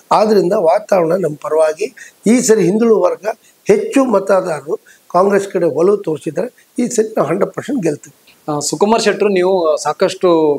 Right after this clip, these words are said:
Speaker 2: ಗಲಾಟೆಗಳನ್ನ ಮಾಡ್ಕೊಂಡಿದ್ರಿ, ಆರೋಪ ಪ್ರತ್ಯಾರೋಪಗಳನ್ನ ಮಾಡ್ಕೊಂಡಿದ್ರಿ. ಆ, ಸುಕುಮಾರ್ ಶೆಟ್ಟರು ಇವರು ನಿಮ್ಮ ಪಕ್ಷಕ್ಕೆ ಬಂದಿದ್ದಾರೆ, ಆ, ಏನಾದ್ರೂ ಪ್ರಯೋಜನ ಆಗ್ಬೋದಾ ಅಥವಾ ಯಾವ ರೀತಿ
Speaker 1: ಅದು
Speaker 2: team ವರ್ಕ್
Speaker 1: ಈಗ
Speaker 2: ಇದೆ?
Speaker 1: ನಾನು ಹೇಳಲಿಕ್ಕೆ ಆಗೋದಿಲ್ಲ. ಸುಕುಮಾರ್ ಶೆಟ್ಟರು ಬರುವಾಗ ಅವರು ಒಬ್ಬರೇ ಬಂದಿದ್ದಾರೆ, ಅವರು ನಮ್ಮೊಟ್ಟಿಗೆ,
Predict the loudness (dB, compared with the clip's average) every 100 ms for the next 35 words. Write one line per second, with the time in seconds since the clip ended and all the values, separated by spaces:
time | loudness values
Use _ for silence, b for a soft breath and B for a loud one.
0 | -2 0 0 0 0 0 -2 -8 -10 -12
1 | -10 -6 -2 0 2 -2 -2 -2 0 0
2 | 0 -2 -4 -4 -6 -6 B B -8 -6
3 | -6 -10 -10 -14 b b -2 -2 0 0
4 | 0 0 0 0 2 2 2 0 -2 -2
5 | -2 -2 -4 -14 -20 -20 _ -20 _ 0
6 | 2 2 0 -2 2 2 2 2 0 -2
7 | -2 -4 -2 0 2 2 0 -2 0 2
8 | 2 2 -2 -4 -6 0 0 0 -4 -8
9 | -8 -6 -4 -6 -8 -8 -8 -14 -20 -14
10 | -10 -2 2 2 0 -6 -8 -10 -10 B
11 | B B 0 2 4 2 0 -4 -8 -6
12 | -4 -4 -2 -2 -2 -8 -14 -16 _ _
13 | B B -4 2 4 4 2 2 2 0
14 | -2 -2 -2 -2